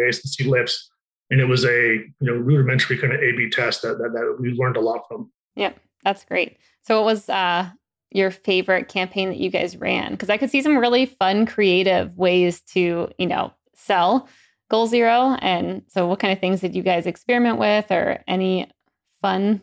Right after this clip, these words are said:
Speaker 2: campaigns that
Speaker 1: Yeah.
Speaker 2: you're like, "This is a good one"? <laughs>
Speaker 1: No, it, you know, it, I come from a highly analytical background, you know, so when I took over the creative team, I was always like, "Well, we need to put numbers behind it, you know, and we need to,"
Speaker 2: Yeah.
Speaker 1: and, and that, you know, learning to embrace,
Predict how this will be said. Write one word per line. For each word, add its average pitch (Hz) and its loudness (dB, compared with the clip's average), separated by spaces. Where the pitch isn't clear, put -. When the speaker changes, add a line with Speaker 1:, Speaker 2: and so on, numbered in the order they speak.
Speaker 2:
campaigns 208 0
that - 0
Speaker 1:
Yeah. 175 -2
Speaker 2:
you're 175 2
like, 170 -2
"This - -6
is 175 -16
a 175 -8
good - -10
one"? - 0
<laughs> - -20
Speaker 1:
No, 180 2
it, 214 2
you 175 2
know, 147 2
it, 147 2
I 156 -2
come 170 -2
from 139 2
a 113 -2
highly 143 0
analytical 135 0
background, 113 -4
you 113 -12
know, 113 -6
so 113 -2
when 120 0
I 110 -4
took 143 -2
over 143 4
the 120 0
creative 135 0
team, 117 -2
I 120 -2
was 117 0
always 117 0
like, 113 -4
"Well, 131 4
we 175 6
need 214 2
to 226 4
put 208 0
numbers 196 4
behind 143 2
it, 131 2
you 139 -2
know, 139 4
and 139 4
we 170 0
need 175 -4
to," - -2
Speaker 2:
Yeah. - -4
Speaker 1:
and, 127 0
and 127 0
that, 120 -2
you 147 4
know, 120 -2
learning 156 4
to 131 4
embrace, 131 0